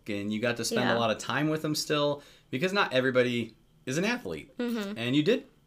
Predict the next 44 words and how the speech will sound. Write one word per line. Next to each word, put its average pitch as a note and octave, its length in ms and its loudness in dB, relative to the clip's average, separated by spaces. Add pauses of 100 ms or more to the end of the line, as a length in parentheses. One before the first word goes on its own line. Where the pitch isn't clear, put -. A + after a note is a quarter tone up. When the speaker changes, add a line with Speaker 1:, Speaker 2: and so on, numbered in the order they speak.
(180)
Speaker 1:
but C#3 200 -4
you D#3 80 -6
did C4+ 300 -8
play A#2+ 240 0
some A#2 260 -4
roles B2+ 380 -2
in A#2+ 80 -6
our A2 80 -4
productions, A2+ 640 -10
correct? - 480 -12 (100)
You C#3 140 -10
did F#3+ 180 -10
do B2+ 160 -8
a - 20 -6
little A#2 360 -8
bit A#2 200 -4
in G2+ 260 -8
acting A2 520 -4
Speaker 2:
Yes. - 460 -6
Speaker 1:
in A2 160 -2
some A#2+ 200 -2
of A2+ 60 -2
the A2 80 -4
spring A2 340 -4
things G2 400 -6
and F#2 240 -10 (320)
th-, A2 140 -4 (100)
that F#2+ 140 0
we F#2+ 120 -2
had, G2 240 -2
the G#2 60 -10
spring G#2 280 -8
plays G2+ 440 -4
and F#2+ 100 -10
such. - 380 -8
So G2 240 -4
that's A#2 240 -2
kinda B2 240 -2
neat, G#2+ 240 -4
too, A2 240 -2
'cause - 140 -12
I F#2+ 100 0
feel G#2 220 -4
like F2+ 340 -2